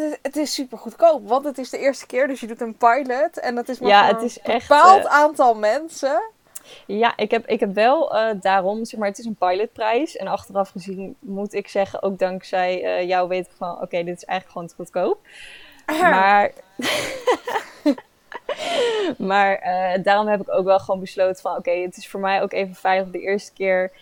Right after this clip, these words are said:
Speaker 2: Eh, dit is gewoon lekker om te ondernemen en om informatie te delen. En ik vind het best wel exclusieve informatie, dus ik wil het lekker exclusief houden. Dus ik heb gewoon, eh, in mijn online shop gewoon een max staan van zoveel personen kunnen het kopen.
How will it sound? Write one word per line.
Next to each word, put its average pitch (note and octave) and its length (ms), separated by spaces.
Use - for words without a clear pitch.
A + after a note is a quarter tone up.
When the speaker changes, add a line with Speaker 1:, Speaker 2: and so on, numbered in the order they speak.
Speaker 2:
Eh, F#3 160
dit F#3 140
is - 60
gewoon G3 240
lekker F#3+ 240
om G3+ 100
te - 100
ondernemen G3 480
en F#3 220
om - 180
informatie G3 580
te F#3 60
delen. F#3+ 420
En G3+ 200
ik G3+ 140
vind G3+ 200
het F3+ 80
best G3+ 200
wel G3 160
exclusieve G3+ 800
informatie, F#3+ 560
dus F3 100
ik - 60
wil G3 100
het F3+ 80
lekker G3 220
exclusief G3 580
houden. F#3 280
Dus E3+ 120
ik - 140
heb G#3+ 180
gewoon, G3+ 500
eh, F#3 440
in G3 120
mijn F#3+ 200
online F#3+ 280
shop - 180
gewoon F#3+ 180
een F#3 80
max F#3+ 240
staan F#3 280
van F3 280
zoveel G3+ 380
personen F#3+ 400
kunnen F#3 220
het F3+ 100
kopen. G3 460